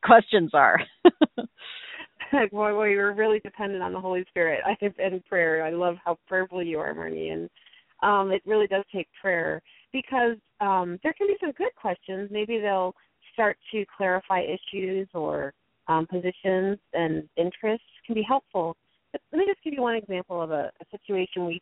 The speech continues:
Speaker 2: talk about in Redeeming Church Conflicts about best questions. I, uh, I got home from a women's retreat once.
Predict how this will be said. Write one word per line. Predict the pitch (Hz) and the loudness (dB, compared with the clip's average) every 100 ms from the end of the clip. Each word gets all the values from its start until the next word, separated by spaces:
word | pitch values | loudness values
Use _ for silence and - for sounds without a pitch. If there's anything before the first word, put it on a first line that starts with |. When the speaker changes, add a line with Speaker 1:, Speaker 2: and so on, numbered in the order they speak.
| - | -2
Speaker 2:
talk | 180 | -2
about | 185 160 156 | 0 0 0
in | 156 | -2
Redeeming | 156 175 170 165 - | -8 -6 -6 -6 -10
Church | 170 _ | -14 _
Conflicts | 165 160 - 147 - | -10 -8 -6 -6 -6
about | 156 147 131 - - | -2 2 2 0 -2
best | 139 - - | -2 -4 -14
questions. | 131 - 120 120 - _ _ _ - | -14 -14 -18 -18 -20 _ _ _ -4
I, | 202 220 247 208 | 0 2 2 0
uh, | - - | -2 -4
I | - | -4
got | 214 262 - | -2 -4 -4
home | 214 214 - | -6 -6 -8
from | 175 | -8
a | |
women's | 156 175 180 180 | -4 -4 -4 -6
retreat | 165 - 156 143 - | -8 -14 -14 -14 -10
once. | 143 143 | -8 -8